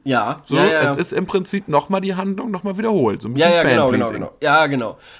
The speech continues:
Speaker 1: Und, ähm, also, wo-, also, schaust du ganz kurz, schaust du auch die Herr der Ringe-Serie?
Speaker 2: Da hab ich nur die ersten zwei Folgen gesehen.
Speaker 1: Okay. Ja. Ähm, also, äh, ich, wo fang ich an? Ich hab die erste Folge fand ich richtig, fand ich richtig scheiße,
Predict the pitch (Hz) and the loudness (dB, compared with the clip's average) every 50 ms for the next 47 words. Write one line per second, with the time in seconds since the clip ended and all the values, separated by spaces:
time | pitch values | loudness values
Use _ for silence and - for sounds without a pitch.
0 | - - _ - 139 135 139 143 143 143 - - 139 131 135 131 127 127 131 131 | -20 -16 _ 0 2 2 2 2 0 -4 -6 -6 -4 -4 -2 -2 -2 -2 -2 -2
1 | 127 127 127 131 127 131 _ _ _ _ _ - 120 131 131 123 107 98 90 78 | -4 -4 -6 -6 -8 -12 _ _ _ _ _ -6 -4 -4 -4 -4 -6 -10 -14 -18
2 | - _ _ _ _ _ _ _ _ _ _ 120 117 - - 113 117 110 107 107 | -18 _ _ _ _ _ _ _ _ _ _ -18 -18 -14 -10 -10 -10 -10 -10 -14
3 | - _ _ _ _ - 110 127 - 156 208 - - - 165 156 160 - - 214 | -18 _ _ _ _ -14 -12 -4 -4 -2 -2 -4 -4 -6 -6 -6 -6 -8 -10 -10
4 | 233 - - - 175 - 180 170 - - 160 165 160 160 156 156 151 147 131 139 | -10 -6 -6 -6 -4 -2 -2 -2 -2 -4 -8 -8 -6 -4 -4 -4 -4 -6 -4 -4
5 | 139 139 135 135 151 175 180 214 196 202 208 240 285 - - - - - _ _ | -4 -4 -4 -6 -6 -8 -8 -10 -12 -10 -12 -14 -14 -16 -20 -20 -20 -20 _ _
6 | - 117 120 131 156 147 180 180 180 180 165 - - - 127 143 160 - - 156 | -4 -2 -2 -2 -2 -2 -2 -4 -4 -4 -6 -8 -8 -4 -4 -4 -4 -4 -8 -8
7 | - - 151 143 - 135 117 107 98 92 98 95 - 95 90 - - - - _ | -6 -4 -4 -2 0 0 0 0 0 -4 -8 -10 -10 -10 -10 -10 -12 -16 -20 _
8 | _ _ _ - 107 - - - _ _ _ _ - - - - - - - _ | _ _ _ -20 -20 -20 -20 -20 _ _ _ _ -20 -20 -20 -20 -20 -20 -20 _
9 | _ - 139 139 147 151 151 156 160 156 160 156 - - 120 113 110 107 104 107 | _ 2 2 4 4 4 2 -2 -2 -4 -6 -8 -6 -4 -4 -4 -4 -4 -8 -10
10 | - - - 139 139 143 143 143 143 143 147 139 - 135 151 143 - - 131 135 | -12 -10 -6 -4 -2 -2 -2 -2 -4 -6 -6 -8 -8 -10 -14 -14 -18 -18 -14 -12
11 | 151 147 - 147 139 131 - - - - 87 90 - - - - - - - _ | -12 -12 -10 -10 -10 -10 -10 -12 -12 -12 -12 -12 -14 -16 -20 -20 -20 -20 -20 _
12 | _ _ - 143 139 160 175 185 - - - - - 151 143 139 135 147 - - | _ _ -6 -4 -2 -2 -6 -6 -6 -12 -20 -10 -4 -2 -2 0 0 -4 -4 -4
13 | - - 180 175 165 - - 156 151 151 156 156 143 156 147 - - 143 139 143 | -6 -6 -6 -6 -6 -8 -8 -6 -4 -2 -2 -2 -2 -4 -6 -6 -6 -4 -4 -4
14 | 143 139 - - 131 127 - - 131 127 - - - - - - - - - 131 | -4 -6 -8 -10 -10 -12 -10 -10 -12 -12 -10 -14 -18 -20 -20 -20 -20 -8 -6 -6
15 | 123 123 - 135 127 - 127 - - - 110 104 98 92 - - 80 82 | -6 -4 -8 -12 -12 -10 -8 -8 -6 -6 -6 -6 -6 -8 -8 -10 -10 -12